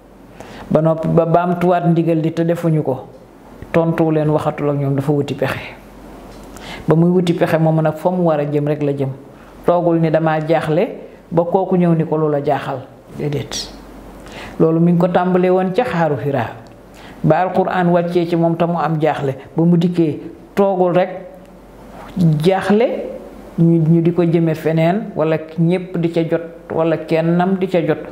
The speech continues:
waaye soxnaam la jëkk a waxal li ko jaaxal. Problème danga koy wax ki nga ko war a wax, mu yem fi mu war a yem. Waxoo ko ki nga ko war a wax, dana yegg foo bëggul mu yegg fa. Sallallahu alayhi wa sallam, mi jàngalekat bu mag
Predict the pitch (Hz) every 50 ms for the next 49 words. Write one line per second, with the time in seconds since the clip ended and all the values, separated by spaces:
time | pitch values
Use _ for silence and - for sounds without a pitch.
0 | - - 147 151 151 156 151 151 170 165 - 170 160 160 160 151 147 147 143 147
1 | 147 - 147 143 147 139 - - 151 143 147 143 143 143 143 147 139 147 139 131
2 | 120 - 131 156 - - - - - - - - - - - - - - - -
3 | - - - - 170 170 170 165 165 165 165 156 151 165 165 170 165 165 160 160
4 | 160 156 156 147 - - - - - - 190 190 180 180 - 147 147 147 143 131
5 | 127 127 127 - - - - - - - - - - - - - 156 160 160 156
6 | 156 143 139 - 160 156 156 151 143 135 127 127 123 120 127 - - - - -
7 | - - - 151 175 185 - 190 180 180 180 180 175 180 185 190 180 190 185 185
8 | 175 170 151 143 131 - - - - - 160 165 160 165 165 170 175 175 160 151
9 | - - 160 151 143 147 135 143 139 135 135 139 135 135 - - - - - -
10 | - - - - - - - - - - - - - - - - - - 147 143
11 | 139 135 139 131 127 127 135 135 135 131 131 - 147 139 131 131 135 143 147 -
12 | 147 151 151 147 131 135 131 135 135 131 127 131 131 127